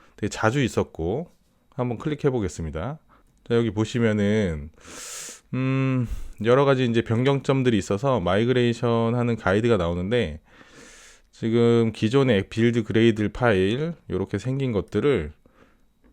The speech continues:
쭉 리뷰를 하고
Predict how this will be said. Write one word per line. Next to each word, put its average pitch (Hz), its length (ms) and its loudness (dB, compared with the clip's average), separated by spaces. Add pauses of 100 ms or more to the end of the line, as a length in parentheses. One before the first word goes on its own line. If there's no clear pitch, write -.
(1160)
쭉 117 580 -2 (280)
리뷰를 104 380 0
하고 110 520 0